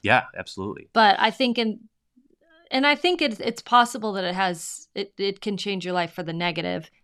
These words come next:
Speaker 2: if you let it.
Speaker 1: Yeah.
Speaker 2: I mean, I think that's what it is. It's like, how are, how are you viewing this? Are you going
Speaker 1: But
Speaker 2: to let
Speaker 1: part
Speaker 2: it
Speaker 1: of
Speaker 2: destroy you, or are you going to let it rebuild you?
Speaker 1: Yeah,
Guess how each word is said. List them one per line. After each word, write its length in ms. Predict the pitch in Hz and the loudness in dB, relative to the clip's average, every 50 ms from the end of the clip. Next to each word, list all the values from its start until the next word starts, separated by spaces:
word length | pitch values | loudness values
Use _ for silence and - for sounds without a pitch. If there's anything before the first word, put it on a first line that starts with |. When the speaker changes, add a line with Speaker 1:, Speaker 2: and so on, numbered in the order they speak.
| _ _ _ _ _ _ | _ _ _ _ _ _
Speaker 2:
if 220 | - 214 202 - 185 | -2 -2 -2 -2 -4
you 100 | 185 170 | -6 -6
let 260 | 160 165 170 175 - | -4 -4 -6 -6 -6
it. 160 | - - - - | -8 -12 -8 -4
Speaker 1:
Yeah. 140 | - 104 - - - | -4 -4 -2 -2 -2
Speaker 2:
I 40 | 220 | 0
mean, 140 | 226 220 220 | 0 2 2
I 80 | 226 | 0
think 200 | 226 - 269 226 | 0 0 0 0
that's 220 | - 208 196 - - | 0 0 -2 -2 -4
what 140 | 196 185 165 | -6 -4 -4
it 80 | 160 170 | -4 -6
is. 280 | 170 - - - - | -6 -6 -8 -10 -12
It's 140 | - 160 - | -14 -8 -6
like, 220 | 190 175 165 160 | -4 -4 -4 -4
how 200 | - 185 214 214 214 | -2 0 2 2 2
are, 120 | 214 - - | 0 -2 -2
how 180 | 185 208 214 214 | 0 2 2 2
are 60 | 220 | 2
you 200 | 214 202 196 185 165 | 0 -2 -4 -4 -6
viewing 360 | 180 190 190 185 185 175 160 | -6 -4 -4 -4 -6 -8 -8
this? 220 | 165 170 165 - | -10 -12 -10 -10
Are 80 | 185 180 | -8 -8
you 160 | 180 185 190 | -8 -8 -8
going 220 | 175 185 175 180 175 | -6 -6 -4 -4 -4
Speaker 1:
But 60 | 175 | -6
Speaker 2:
to 80 | - 190 | -4 2
let 100 | - - 302 | 4 6 6
Speaker 1:
part 100 | 220 - | 6 4
Speaker 2:
it 40 | 104 | 2
Speaker 1:
of 60 | 190 | 0
Speaker 2:
destroy 380 | 92 - - - - 185 175 185 | -2 -2 -4 -6 -4 -2 -2 -2
you, 220 | 214 240 269 294 | -2 -4 -4 -2
or 140 | 247 190 175 | -2 0 0
are 20 | 180 | -2
you 220 | 185 196 196 196 | -2 -4 -6 -8
going 240 | 180 190 185 180 180 | -8 -6 -8 -8 -8
to 100 | 185 180 | -10 -8
let 220 | 170 170 170 165 | -6 -6 -6 -6
it 320 | 175 175 - - - - - _ _ _ _ _ _ _ _ _ _ - | -6 -8 -10 -10 -14 -18 -18 _ _ _ _ _ _ _ _ _ _ -8
rebuild 540 | 165 170 208 226 214 165 202 208 214 180 151 | -4 0 2 2 2 2 0 -2 -2 -2 -6
you? 320 | 151 156 151 - - 170 - | -8 -10 -10 -12 -10 -4 -2
Speaker 1:
Yeah, 140 | 143 123 | -2 -2